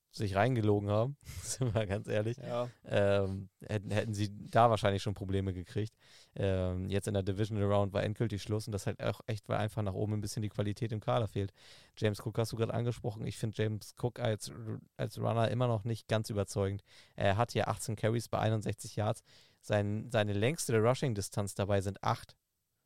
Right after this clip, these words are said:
Speaker 1: Also er hat einen Average
Speaker 2: Let's
Speaker 1: von drei Komma vier.
Speaker 2: go.
Speaker 1: Das ist, das ist, äh, sensationell niedrig. Das war kein explosiver Run dabei. Er hat Receiving ein bisschen was, glaub ich, noch gekriegt, aber da war auch nichts Langes bei. Da war sein,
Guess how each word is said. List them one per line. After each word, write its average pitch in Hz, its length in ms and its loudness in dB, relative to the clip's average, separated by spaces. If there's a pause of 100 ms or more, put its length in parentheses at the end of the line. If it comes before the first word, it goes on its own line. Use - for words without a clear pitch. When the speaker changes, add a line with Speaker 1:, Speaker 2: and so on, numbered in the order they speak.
(120)
Speaker 1:
Also 101 480 -2 (300)
er 107 80 -2
hat 104 140 0
einen 107 220 -2
Average 107 240 0
Speaker 2:
Let's 110 120 0
Speaker 1:
von - 0 -
drei 139 180 4
Komma 143 460 6
vier. 123 120 4
Speaker 2:
go. 120 40 4
Speaker 1:
Das 107 140 0
ist, - 200 -10 (680)
das - 180 -4
ist, 127 220 0
äh, 101 420 4
sensationell 101 460 2
niedrig. 95 280 -4
Das 104 140 -10
war 101 100 4
kein 113 180 2
explosiver 104 440 -2
Run 101 220 0
dabei. 98 340 4
Er 104 140 2
hat 101 160 -2
Receiving 120 680 -4
ein 113 60 -4
bisschen 127 280 -2
was, 123 120 -2
glaub 120 160 2
ich, 120 60 0
noch 117 160 0
gekriegt, 123 360 -4
aber 104 140 2
da 98 100 2
war 104 140 2
auch 104 160 0
nichts 107 220 -2
Langes 110 280 0
bei. 110 180 2
Da 98 120 2
war 98 160 4
sein, 101 280 -2